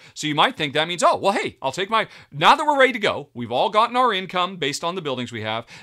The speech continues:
The, uh, asteroid belts have updated. I could be the first player and go to one of three spaces. If we were playing with more players, there would be four or even five spaces available. But in a two-player game, there are only three spaces. So I probably wanna rush right out there and build,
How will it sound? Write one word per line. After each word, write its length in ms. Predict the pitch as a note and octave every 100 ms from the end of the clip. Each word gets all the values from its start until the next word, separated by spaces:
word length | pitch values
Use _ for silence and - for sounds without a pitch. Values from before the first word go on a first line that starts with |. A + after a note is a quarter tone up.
| -
The, 260 | A2+ A2+ A2
uh, 420 | G#2+ G#2+ G2+ G2+ -
asteroid 480 | D3 F3 G3 G3+
belts 240 | F3 F#3 F3+
have 180 | G3 F3+
updated. 520 | F3 D#3 B2 B2+ C3 _ - -
I 160 | D3
could 200 | F#3+ G#3+
be 80 | F#3
the 80 | E3+
first 220 | G3+ F#3+
player 300 | F#3+ G3 A3
and 280 | - C#3+ C#3
go 100 | D3+
to 80 | C#3+
one 300 | B2 E3+ F#3+
of 100 | B2
three 360 | - F3 A3 G#3+
spaces. 600 | - F#3+ F3+ - - - - -
If 80 | C#3
we 80 |
were 60 | C4
playing 180 | G#3+ A#3
with 100 | E3
more 180 | G3+ G3
players, 520 | - A#3 F#3+ C3+ - - -
there 220 | D3 F3
would 120 | E3+
be 120 | D#3
four 340 | D3 F3+ G3+ A3
or 220 | D3 D3+
even 320 | E3+ E3 C#3+
five 480 | A#2+ F3+ G3 G#3+ F3
spaces 440 | - C3 A#2+ A#2+
available. 520 | A2+ C3 D#3 A2+ A#2+ A#2 - -
But 80 | C#3
in 80 |
a 60 | C#3
two-player 360 | D#3 G3+ G3 F3
game, 220 | D3+ C3
there 140 | A#2+
are 140 | A#2+ C#3
only 220 | C3 A#2+
three 360 | - D#3 F3
spaces. 600 | F3 - D3 C3+ - - - - -
So 140 | D3+
I 100 | F3
probably 240 | G#3 A#3
wanna 160 | A3 G#3+
rush 160 | A3 A3+
right 140 | A3+
out 100 | G#3+
there 140 | A3
and 100 | F#3+
build, 380 | D3+ B3 - -